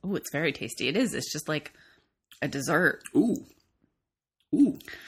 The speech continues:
Speaker 1: You get the strawberry, you get
Speaker 2: Creamy.
Speaker 1: the vanilla, you get the chocolate.
Speaker 2: Yeah, and it's got a creaminess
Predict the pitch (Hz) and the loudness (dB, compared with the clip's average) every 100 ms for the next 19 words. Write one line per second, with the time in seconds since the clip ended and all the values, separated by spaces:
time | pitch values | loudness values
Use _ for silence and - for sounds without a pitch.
0 | - - - 180 185 226 - 208 190 196 | -18 -14 -4 0 2 0 0 4 6 6
1 | 185 147 160 190 190 165 156 160 160 131 | 4 4 2 2 0 2 4 4 2 0
2 | 113 139 180 - 165 156 - 151 147 123 | -4 -4 -4 -4 -2 -2 -2 0 2 0
3 | - - _ _ _ - - _ _ _ | -4 -20 _ _ _ -20 -20 _ _ _
4 | _ _ - 170 160 123 131 131 - 127 | _ _ -4 2 4 4 4 2 2 4
5 | 165 - - - 123 127 143 107 95 87 | 4 0 -6 -4 0 2 2 2 2 0